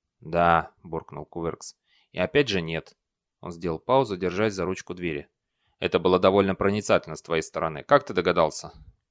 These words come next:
«Я...» Мор заколебался. «Она поведала мне очень странную историю». «Полагаю, да», согласился Мор. «Если в ее историю невозможно было поверить, значит, она рассказала правду». «Ты —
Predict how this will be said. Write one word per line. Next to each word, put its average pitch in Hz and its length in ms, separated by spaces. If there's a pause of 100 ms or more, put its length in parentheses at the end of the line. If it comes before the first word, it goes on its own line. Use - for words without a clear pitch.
(300)
«Я...» 135 400 (640)
Мор 87 220
заколебался. 87 720 (320)
«Она 82 240
поведала 101 480
мне 87 220
очень 82 260
странную 101 500
историю». 85 500 (560)
«Полагаю, 143 440
да», 123 220
согласился 80 600
Мор. 82 240 (480)
«Если 135 340
в 123 80
ее 151 200
историю 127 400
невозможно 104 600
было 117 220
поверить, 117 640
значит, 98 380
она 95 180
рассказала 95 500
правду». - 460 (840)
«Ты — 101 340